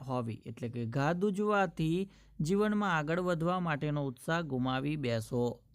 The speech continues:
છો. ત્યારબાદ પ્રશ્ન સત્તર કે નીચેના શબ્દોને શબ્દકોશના ક્રમ મુજબ ગોઠવવાના છે. જેમ કે ઐરાવત, કાજલ, જ્ઞાનસત્ર અને લેખિકા, ઉત્તરાયણ, કૌશિક, મૌલિક, સત્તાધાર,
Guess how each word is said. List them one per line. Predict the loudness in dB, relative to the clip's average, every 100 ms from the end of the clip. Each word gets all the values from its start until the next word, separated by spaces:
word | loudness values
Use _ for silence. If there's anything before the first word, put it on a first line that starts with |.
| -2
છો. | -2 -2 -8 -20 _ _ _ _ _ _ _ _ 0
ત્યારબાદ | 4 6 6 4 2 -2
પ્રશ્ન | -2 0 0 0
સત્તર | 0 -6 2 6 6 4 -4 -20 -20 _ _ _ 0
કે |
નીચેના | 2 2 2 4 4 2
શબ્દોને | 0 -2 0 2 2 0
શબ્દકોશના | 0 -2 0 -2 0 -2 0 0 0
ક્રમ | 0 0
મુજબ | 0 0 0 -2
ગોઠવવાના | 0 -2 -2 0 0 0 -2
છે. | -2 -2
જેમ | -2 -2
કે | -2 -6 -2
ઐરાવત, | 0 2 2 2 2 0 -4 -12 -4
કાજલ, | -2 0 0 2 0 -2 -8
જ્ઞાનસત્ર | -4 -2 0 0 -2 -4 -4 -2
અને | 0 0
લેખિકા, | 0 0 0 -2 2 2 2 -2 _ _ -20 -20 -20 _ -4
ઉત્તરાયણ, | -2 2 4 4 2 0
કૌશિક, | -2 0 0 0 2 0 0 -6
મૌલિક, | -2 0 2 2 2 -2
સત્તાધાર, | -4 -6 -2 -2 2 2 2 0